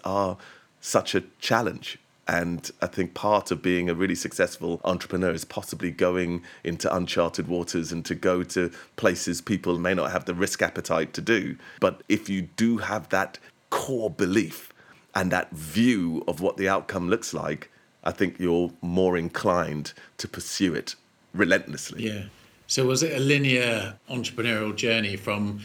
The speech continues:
Speaker 2: selling chill drinks and carnivals to founding Jellyfish, or what did the intermediate sort of steps look like? Were there twists and turns to get there?
Speaker 1: There were lots of twists and turns. I came back to the U K when I was fourteen years old and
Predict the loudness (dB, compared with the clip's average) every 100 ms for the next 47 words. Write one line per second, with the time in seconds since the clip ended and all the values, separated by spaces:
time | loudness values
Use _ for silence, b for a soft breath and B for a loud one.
0 | B -2 0 2 2 0 -4 -4 -2 -2
1 | -2 -4 -4 -4 -4 -4 -4 -4 -4 -4
2 | -4 -6 -4 -4 -4 -4 -2 -2 -2 -4
3 | -6 -4 -4 -4 -4 -4 -2 -2 -2 -2
4 | 0 0 0 -2 -2 -4 -4 -4 -6 -4
5 | -4 -4 -6 -8 -6 -6 -8 -10 -4 -4
6 | -4 -2 -2 -2 -4 -4 -4 -8 -8 -8
7 | -10 -14 _ -4 2 4 4 2 0 -4
8 | -2 -2 -2 -4 2 4 4 2 -2 -6
9 | -10 -10 -6 2 2 4 2 0 -2 0
10 | 2 2 4 4 4 2 2 0 2 2
11 | 2 4 6 6 6 4 2 -2 -4